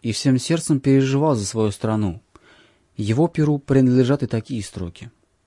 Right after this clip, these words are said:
Ставя цель в самом начале, поклянитесь достичь ее во что бы то ни стало, не допускайте и тени личных желаний.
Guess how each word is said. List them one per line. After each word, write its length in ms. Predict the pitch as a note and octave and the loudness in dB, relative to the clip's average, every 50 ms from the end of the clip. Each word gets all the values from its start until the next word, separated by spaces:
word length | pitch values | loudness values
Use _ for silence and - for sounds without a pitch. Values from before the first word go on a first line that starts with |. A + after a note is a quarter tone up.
| _ _ _ _ _ _ _ _ _ _ _ _ _ _ _ _ _ _ _ _ _ _ _ _ _ _ | _ _ _ _ _ _ _ _ _ _ _ _ _ _ _ _ _ _ _ _ _ _ _ _ _ _
Ставя 380 | - - - - A#2 A#2 A#2 A#2+ | -16 -12 -4 0 0 2 2 0
цель 240 | A2+ - C#3 C3 B2+ | 0 2 2 2 2
в 80 | A#2+ | 0
самом 320 | - - B2 B2 A#2 A#2 A#2+ | 0 0 2 4 4 4 4
начале, 580 | B2 B2 - - C#3+ C#3 B2 G#2+ F#2 F2+ F#2+ _ _ _ _ _ _ _ _ _ - | 4 2 2 2 2 4 4 2 0 -2 -4 _ _ _ _ _ _ _ _ _ -6
поклянитесь 580 | B2 - C3 C3 D3+ E3 D#3+ - E3+ D3 B2+ | -4 2 6 6 6 6 4 2 -2 -2 2
достичь 460 | B2 C#3+ D3 C#3+ - - F#3 D#3+ - | 4 4 2 2 2 -4 -4 0 2
ее 120 | E3 D#3 C#3 | 2 4 4
во 120 | C#3 D3 | 2 0
что 200 | - - - F#3 | -2 0 0 2
бы 120 | E3 D#3+ D#3 | 2 4 2
то 100 | - E3 | 4 4
ни 120 | E3+ E3 | 4 4
стало, 640 | D#3+ - - - F3 E3+ D#3+ C3+ G2+ F2+ E2+ - - _ _ _ _ - | 2 0 -2 0 0 2 2 2 2 0 -4 -8 -14 _ _ _ _ 0
не 100 | B2 C3+ | 2 2
допускайте 760 | C#3 C#3+ D3 - D#3 - - - F3+ F3+ F3+ D#3+ - - C3+ | 2 2 0 -4 -4 -4 0 2 4 4 4 2 0 -4 -8
и 220 | - - D#3+ C#3+ | -6 -4 -6 -6
тени 460 | - - - F3 F3+ F3+ D#3+ C3 A2 | -4 -4 -2 0 2 4 4 4 2
личных 440 | G#2 G#2 A2+ G#2 - - - G2 F2+ | 2 -2 -4 -4 -6 -6 -6 -6 -6
желаний. 520 | F2 F#2+ G2+ F#2+ F#2 F2+ E2+ F2 F2+ - | -6 -6 -6 -6 -6 -6 -8 -10 -12 -14